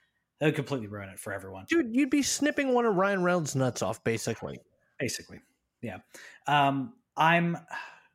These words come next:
Speaker 1: like, I, I, I'm in agreeance with you. There's certain characters that can't, that can't be done that way.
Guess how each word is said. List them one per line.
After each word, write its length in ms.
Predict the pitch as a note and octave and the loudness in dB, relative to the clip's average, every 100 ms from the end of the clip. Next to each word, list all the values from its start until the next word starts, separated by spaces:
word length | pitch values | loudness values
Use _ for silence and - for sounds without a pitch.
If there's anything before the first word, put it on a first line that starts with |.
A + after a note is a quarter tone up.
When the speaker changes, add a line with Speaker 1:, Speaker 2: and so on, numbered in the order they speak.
| _ _ _ - | _ _ _ -6
Speaker 1:
like, 260 | C3 - | -6 -4
I, 120 | C3 C#3+ | -2 2
I, 300 | C#3+ C3+ C#3+ | 4 4 2
I'm 100 | C#3 | 2
in 80 | C3+ | 0
agreeance 500 | B2 B2 C#3 C3+ - | 0 -2 -2 -2 -4
with 200 | C#3+ D#3+ | -4 -4
you. 100 | C#3+ | -4
There's 180 | A2 - | -4 -2
certain 280 | C3 B2+ | -4 -4
characters 460 | B2 B2+ A#2+ B2 G#2+ | -4 -4 -4 -6 -6
that 180 | A#2+ - | -8 -8
can't, 300 | - A#2+ - | -8 -8 -8
that 100 | A#2+ | -10
can't 200 | - A#2+ | -6 -4
be 80 | B2+ | -2
done 180 | B2+ C3 | -2 -2
that 120 | B2 | -2
way. 180 | C#3 | -4